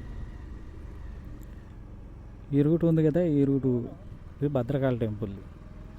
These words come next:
So, ఈ-, ఇలా ఈ స్ట్రెయిట్ రావాలి. ఇది ఎక్కడ అంటే అలంకార్ జంక్షన్ నుంచి వెళ్ళి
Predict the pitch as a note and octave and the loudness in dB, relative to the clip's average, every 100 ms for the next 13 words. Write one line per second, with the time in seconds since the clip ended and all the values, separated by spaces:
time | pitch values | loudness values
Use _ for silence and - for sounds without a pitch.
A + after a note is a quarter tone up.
0 | - A#2+ A#2+ B2 A#2+ - - C#3 D3 - | 0 0 2 0 -4 -8 0 2 2 -2
1 | - D3 C3 D3+ C#3+ D#3+ D#3+ C3+ B2+ A#2+ | -4 0 2 6 8 8 6 4 4 2
2 | E3+ F#3+ C#3+ B2 B2+ A#2+ A#2 A2+ - - | 0 2 4 4 4 4 2 -2 -6 -10
3 | - - - - - C3 D3+ D3 D3 C#3+ | -10 -10 -10 -10 -4 -2 2 4 6 4
4 | D#3+ F#3 D#3+ C#3 C#3 - - - - - | 6 6 6 4 -2 -6 -12 -12 -12 -12
5 | - - - - - - - - - - | -12 -12 -12 -12 -12 -12 -12 -12 -12 -12
6 | - - D3 D#3 E3+ D3 D3 D#3+ D3+ C3 | -8 2 4 6 6 6 6 6 6 4
7 | C#3 F3 | 4 4